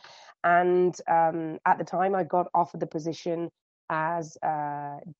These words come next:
Director of Revenue Management for Spain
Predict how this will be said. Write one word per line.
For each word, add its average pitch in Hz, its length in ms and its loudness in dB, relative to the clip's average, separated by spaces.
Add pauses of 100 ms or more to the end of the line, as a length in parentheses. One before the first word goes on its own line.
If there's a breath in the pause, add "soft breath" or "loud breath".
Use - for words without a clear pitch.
(180)
Director 165 420 -2
of 160 60 -6
Revenue 170 260 -2
Management 165 600 -2
for 214 100 -6
Spain 202 540 -4